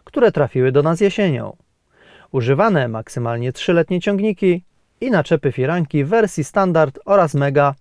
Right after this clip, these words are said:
między innymi wyprodukowane w Polsce przez firmę Wielton. Naczepy mogą być nowe albo używane. No i to jest rozwiązanie, które ten wcześniej wspomniany przykładowy właściciel niewielkiej firmy transportowej mógłby wziąć pod uwagę. Dlaczego?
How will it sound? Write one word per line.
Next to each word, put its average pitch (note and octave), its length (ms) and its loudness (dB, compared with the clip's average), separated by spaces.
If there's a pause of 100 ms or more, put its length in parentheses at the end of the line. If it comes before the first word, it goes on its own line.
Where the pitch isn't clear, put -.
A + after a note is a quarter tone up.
(140)
między E3 300 0
innymi C#3+ 360 0
wyprodukowane B2+ 720 0
w - 80 -14
Polsce F3 400 0
przez A#3 240 -2
firmę C3+ 320 0
Wielton. E3 460 0 (640)
Naczepy G#3 380 2
mogą C3 300 0
być A2+ 140 -6
nowe C3 380 2 (180)
albo A#3 300 2
używane. C3+ 600 -2 (520)
No C3+ 100 -4
i A#2+ 100 -4
to A3 80 -2
jest B3+ 140 -2
rozwiązanie, C3 680 -6
które A#2+ 320 -10
ten A#2 180 -12
wcześniej F#3 400 -8
wspomniany C3+ 480 -10
przykładowy C3 560 -8
właściciel A#2 540 -8
niewielkiej A2 400 -8
firmy C3 280 -8
transportowej E3+ 640 -8 (420)
mógłby F#3+ 240 -6
wziąć D#3 280 -4
pod D3+ 180 -6
uwagę. F#3+ 400 -2 (440)
Dlaczego? D#3+ 500 0